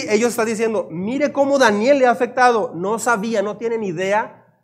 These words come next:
de que tal vez está sosteniendo todo por la vida de Daniel, por la sabiduría de él, por la integridad de él. Dios bendice ese reinado por Daniel. Dios bendijo a Babilonia por muchos años por Daniel. ¿Me estoy explicando? ¿Sí me estoy explicando en eso?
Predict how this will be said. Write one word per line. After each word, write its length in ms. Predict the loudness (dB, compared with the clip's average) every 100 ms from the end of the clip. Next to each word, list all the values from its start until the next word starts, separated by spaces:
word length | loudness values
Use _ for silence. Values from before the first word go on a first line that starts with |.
| -12
de 140 | -10
que 360 | -4 -4 -4 0
tal 160 | 0 2
vez 200 | 0 -2
está 200 | -2 -2
sosteniendo 600 | -4 -4 -4 -2 -2 -4
todo 280 | -4 -4
por 160 | -4 -6
la 100 | -6
vida 220 | -2 0
de 120 | 0 0
Daniel, 640 | -2 -4 -6 -8 -12 _ -14
por 120 | -6
la 120 | -4
sabiduría 640 | -2 -4 -4 -4 -2 -2 -2
de 180 | -6
él, 120 | -10 -10
por 140 | -8
la 60 | -6
integridad 560 | -6 -8 -8 0 0
de 220 | 0 -2
él. 200 | -4 -10 -20 _ -8
Dios 380 | 2 4 4
bendice 500 | 2 0 0 -2 -2
ese 180 | 0 0
reinado 600 | 0 0 2 0 0 -4
por 240 | -2 -2 0
Daniel. 840 | -2 -2 -2 -4 -4 -10 -20 _
Dios 200 | 0 2
bendijo 460 | 4 0 -2 -4 0
a 40 |
Babilonia 600 | 2 2 2 -2 -2 -4
por 120 | -6
muchos 340 | -4 -4 -4 -2
años 340 | 0 -2 -6 -12 _ _
por 300 | 6 8 6
Daniel. 460 | 4 2 -2 -4
¿Me 60 | -8
estoy 180 | -8 -8
explicando? 680 | -8 -6 -2 -2 -4 -10 -20 _ _ _ _ _ _ _
¿Sí 140 | -2 2
me 60 |
estoy 160 | 2 0
explicando 360 | -2 -2 2
en 60 | 2
eso? 260 | 0 -4